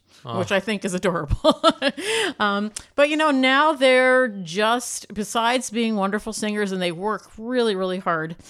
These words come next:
Speaker 2: they support each other in every aspect of life. We just had a member whose house burnt down.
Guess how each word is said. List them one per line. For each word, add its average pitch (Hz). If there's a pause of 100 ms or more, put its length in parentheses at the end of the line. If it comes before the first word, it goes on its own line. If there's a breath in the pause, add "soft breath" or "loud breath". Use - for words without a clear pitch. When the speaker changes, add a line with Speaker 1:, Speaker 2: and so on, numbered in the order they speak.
(720 loud breath)
Speaker 2:
they 185
support -
each 226
other 180
in 185
every 185
aspect 165
of 160
life. - (400 loud breath)
We 202
just 208
had 185
a 175
member 170
whose 165
house 220
burnt 180
down. -